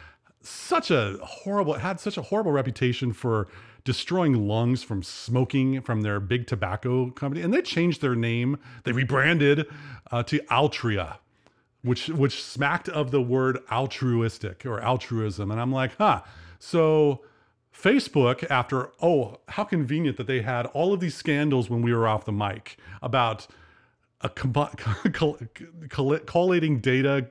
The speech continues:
getting data on people, how it's not good for people's mental health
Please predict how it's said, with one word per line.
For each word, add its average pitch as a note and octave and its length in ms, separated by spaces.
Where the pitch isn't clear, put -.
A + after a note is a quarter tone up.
getting D3 280
data B2 400
on A#2+ 200
people, B2 560
how B2+ 220
it's B2 140
not D3 260
good D#3 160
for C#3 120
people's C#3 380
mental B2 340
health A2 400